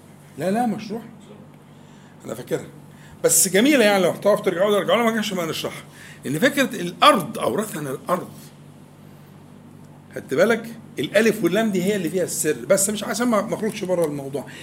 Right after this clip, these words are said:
الفكرة إيه؟ الفكرة إنه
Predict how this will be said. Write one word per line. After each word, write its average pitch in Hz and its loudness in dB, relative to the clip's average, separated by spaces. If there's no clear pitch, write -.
الفكرة 190 -2
إيه؟ 139 -4
الفكرة 262 -2
إنه 247 4